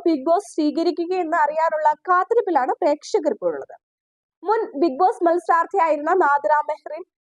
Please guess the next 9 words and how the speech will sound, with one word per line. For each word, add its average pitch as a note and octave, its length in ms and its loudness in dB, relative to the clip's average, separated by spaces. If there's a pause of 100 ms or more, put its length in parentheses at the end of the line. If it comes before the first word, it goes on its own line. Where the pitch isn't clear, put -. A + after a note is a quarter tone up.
(160)
അടക്കമുള്ളവർ F4+ 680 2 (300)
റോക്കി C#4+ 360 2 (240)
പുറത്തായി F4+ 520 0
എന്നുള്ള D#4 340 2 (260)
റിപ്പോർട്ടുകളാണ് F#4+ 680 0
പങ്കുവെക്കുന്നത്. F#3 720 -4 (480)
റോക്കി A#3+ 340 -2
സിജോയെ C4+ 380 2
ഇടിച്ചതിന് C#4 540 -2